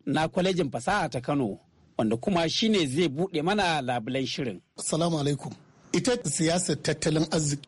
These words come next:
Speaker 2: manhaja ce ta kan kanta. Tana duba yadda shugabanci yake amfani da dama wajen haɓaka tattali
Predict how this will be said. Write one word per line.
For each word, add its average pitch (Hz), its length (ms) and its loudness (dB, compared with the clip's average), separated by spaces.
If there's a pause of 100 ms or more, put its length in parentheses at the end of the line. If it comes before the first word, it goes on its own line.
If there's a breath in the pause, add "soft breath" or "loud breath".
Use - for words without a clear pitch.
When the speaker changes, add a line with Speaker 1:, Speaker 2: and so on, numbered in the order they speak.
(120)
Speaker 2:
manhaja 156 500 2
ce 147 120 -6
ta 160 100 -6
kan 147 180 -2
kanta. 131 320 -4 (400)
Tana 165 300 2
duba 151 340 0
yadda 147 460 0 (440)
shugabanci 156 1300 2
yake 165 400 -2 (720)
amfani 139 600 0
da 139 140 2
dama 156 720 0 (420 loud breath)
wajen 156 540 2 (280)
haɓaka 156 500 -2
tattali 160 680 0